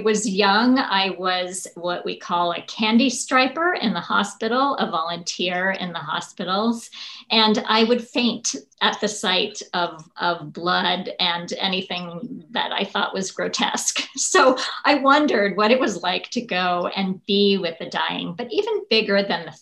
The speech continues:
physical fears that I had, I was really worried that I wouldn't be able to answer people's biggest questions about what comes next.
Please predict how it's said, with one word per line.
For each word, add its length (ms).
physical 580
fears 460
that 160
I 80
had, 640
I 60
was 260
really 300
worried 640
that 140
I 80
wouldn't 320
be 240
able 300
to 400
answer 560
people's 720
biggest 420
questions 920
about 340
what 200
comes 380
next. 800